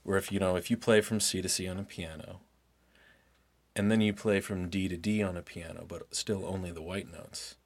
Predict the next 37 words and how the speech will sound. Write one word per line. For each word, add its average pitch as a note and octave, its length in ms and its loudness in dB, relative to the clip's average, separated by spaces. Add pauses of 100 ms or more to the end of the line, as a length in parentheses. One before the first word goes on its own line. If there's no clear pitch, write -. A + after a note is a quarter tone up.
(120)
it G2 100 -6
has F#2 140 -2
a F2+ 60 -8
totally F2+ 280 0
different D#2+ 320 -10
sound. - 540 -8 (1400)
And F#2+ 100 -6
then F#2 100 -2
you, F2 120 -2
if D#2+ 140 -8
you G2+ 60 -6
play F#2+ 200 0
from F2 240 -8
E G2+ 180 0
to E2+ 220 -6
E G#2 380 -2 (100)
using F2+ 320 -8
only E2 220 -10
the D2 160 -14
white E2 200 -14
notes, - 220 -12
it E2+ 60 -12
has E2+ 140 -10
a E2+ 60 -12
totally E2+ 380 -10
different - 320 -14
sound. - 480 -16 (340)
And G#2 120 -8
you're G2+ 100 -4
like, G2+ 280 -10
"Those B2 220 -6
are A#2+ 120 -6
cool." - 580 -8 (840)
Um, F2+ 460 2
those G2 180 0
are F#2+ 60 0
called F2 280 -4